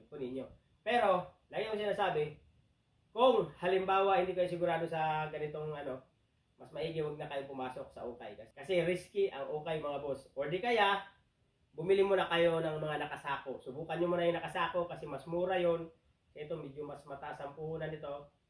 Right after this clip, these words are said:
Kumuha muna kayo ng nakasako. Tapos, kung medyo hindi kayo satisfied, ah, kung gusto nyo i-avail to, yun.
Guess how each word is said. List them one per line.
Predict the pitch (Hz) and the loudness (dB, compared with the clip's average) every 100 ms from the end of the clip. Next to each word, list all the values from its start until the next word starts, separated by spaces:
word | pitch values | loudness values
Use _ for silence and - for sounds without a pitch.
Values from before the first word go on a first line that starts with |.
| _ _ _ _ _ _ | _ _ _ _ _ _
Kumuha | 143 196 196 | -2 0 2
muna | 196 185 | 2 4
kayo | 185 | 4
ng | 180 175 | 4 2
nakasako. | 170 156 160 - 147 139 139 | -2 0 0 0 -6 -8 -8
Tapos, | 156 - 135 139 | -8 -6 -8 -8
kung | 139 135 143 | -14 -16 -14
medyo | 151 151 | -12 -8
hindi | 160 165 | -8 -6
kayo | 165 156 | -6 -6
satisfied, | 165 165 - 127 127 - _ _ _ _ _ _ _ _ | -8 -10 -12 -8 -8 -10 _ _ _ _ _ _ _ _
ah, | 127 131 127 127 - | -8 -4 -4 -6 -10
kung | 147 | -12
gusto | 151 165 | -12 -8
nyo | 165 151 | -4 -2
i-avail | 151 151 156 - | -2 -2 -4 -6
to, | 123 131 | -10 -8
yun. | 147 | -8